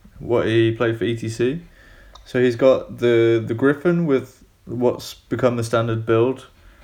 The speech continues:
A Nova Flare, Diadem Protection, Demon's Bane, Dragonforge Armor. So he's got a, a four up, four up, and then against Magic he's got a two up, four up. Then he, he strike,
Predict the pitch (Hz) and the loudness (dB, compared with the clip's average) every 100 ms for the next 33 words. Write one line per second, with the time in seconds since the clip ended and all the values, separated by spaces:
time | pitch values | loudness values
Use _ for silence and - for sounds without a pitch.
0 | - - 120 127 127 123 113 139 123 120 | -18 -12 -4 2 4 2 -2 2 4 4
1 | 117 113 120 117 120 117 113 - 117 - | 2 2 2 2 2 -2 -4 -4 -2 -2
2 | 110 110 110 117 113 113 113 110 110 110 | -2 -2 0 2 2 0 0 0 2 0
3 | 107 110 113 110 110 110 107 110 107 110 | -2 0 0 0 -2 -2 0 0 0 -4
4 | 113 - _ _ _ _ _ _ _ - | -6 -10 _ _ _ _ _ _ _ -4
5 | 113 113 110 113 110 - _ _ _ - | 0 2 2 -2 -8 -14 _ _ _ -20
6 | _ _ _ _ _ - 113 123 80 110 | _ _ _ _ _ -4 0 2 4 4
7 | 113 113 110 113 - 113 113 156 156 156 | 4 4 2 -2 -10 -8 0 2 4 0
8 | - - 135 143 165 156 127 123 123 120 | -4 0 2 2 0 -2 0 0 -2 -4
9 | 113 123 120 135 - 120 113 117 110 - | 0 0 0 -2 -2 -6 -2 -2 -2 0
10 | 139 135 - 151 160 180 - - - - | -2 -2 -4 -2 0 -2 -6 -20 -20 -20
11 | - - - - - - - - - - | -20 -20 -20 -20 -20 -20 -20 -20 -10 0
12 | 120 120 104 - - - - - 117 120 | 2 2 -2 -4 -8 -8 -8 -8 -4 -2
13 | 113 139 127 | 0 2 2